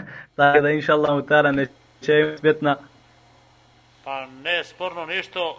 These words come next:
Speaker 2: znači i drugi, na, ako se slušalci vo pitane,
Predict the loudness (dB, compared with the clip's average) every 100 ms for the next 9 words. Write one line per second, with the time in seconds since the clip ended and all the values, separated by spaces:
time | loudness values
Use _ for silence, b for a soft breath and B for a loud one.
0 | -16 -20 -14 -12 -12 -12 -12 -10 -12 -18
1 | _ -12 -10 -10 -14 -6 -4 -4 -8 -18
2 | -20 -14 -14 -10 -12 -12 -12 -12 -12 -12
3 | -10 -8